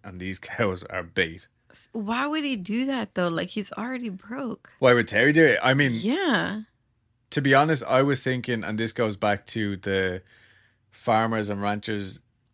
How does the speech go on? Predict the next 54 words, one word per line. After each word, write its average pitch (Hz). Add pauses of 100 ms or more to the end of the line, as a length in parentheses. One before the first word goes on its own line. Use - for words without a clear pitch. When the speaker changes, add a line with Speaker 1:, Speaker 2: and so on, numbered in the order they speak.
(140)
Speaker 1:
using 101
cattle 101
mutilation 104
as 95
a 95
form 98
of, 92
like, 95
insurance 113
fraud. 135
Speaker 2:
Mm-hmm. 202 (380)
Speaker 1:
I 110
was 107
thinking 104
maybe 120
he 123
just 120
threw 117
some 107
lame 101
cows 104
up 101
there 101
and 98
was 95
like, 95
"You 98
know 98
what? 92 (180)
The -
nids 98
team 95
are 92
gonna 87
reimburse 87
me 101
for -
these 101
anyway." 95 (260)
Speaker 2:
Mm. 180
Speaker 1:
Which 117
actually 160
might 117
answer 107
a 90
question 101
later 90
on 95
that 87
I 87
was 87
asking 92
as 110
well. 98